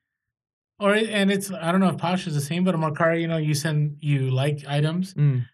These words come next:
Speaker 1: right? And the hope is that if enough people like it, that that seller is gonna drop the price on it,
Speaker 2: Mm.
Speaker 1: right? It's kinda like this, I tell you, it's mob mentality. It's
Speaker 2: Yep.
Speaker 1: like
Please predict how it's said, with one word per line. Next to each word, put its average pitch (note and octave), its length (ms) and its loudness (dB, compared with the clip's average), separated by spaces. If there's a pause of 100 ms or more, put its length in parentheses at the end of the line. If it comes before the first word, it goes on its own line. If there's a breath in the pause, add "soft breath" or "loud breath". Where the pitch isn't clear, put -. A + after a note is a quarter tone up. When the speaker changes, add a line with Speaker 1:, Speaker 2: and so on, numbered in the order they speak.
(120)
Speaker 1:
right? D#3+ 140 0
And F3 140 0
the D3+ 80 0
hope D#3 240 0
is D3+ 160 0
that D3 340 0 (280)
if E3 240 -6
enough D3+ 240 -2
people C#3+ 240 -2
like C#3+ 280 -2
it, E3 140 -4
that C#3+ 180 -6
that C#3+ 360 -8
seller C#3+ 360 -4
is C#3+ 100 -2
gonna C3 180 -2
drop C3 200 -4
the B2 60 -8
price B2+ 300 -8
on A2+ 160 -12
it, G#2 60 -20 (240)
Speaker 2:
Mm. C3 320 -2 (180)
Speaker 1:
right? C3 120 -4
It's C3 120 -8
kinda C#3 160 -2
like C3+ 140 -4
this, C3 140 -2
I D3+ 120 0
tell E4+ 200 2
you, F#3 140 4
it's D#3 80 0
mob F#3+ 240 2
mentality. C#3+ 580 0
It's B2+ 140 -8
Speaker 2:
Yep. C#3 200 0
Speaker 1:
like - 80 -18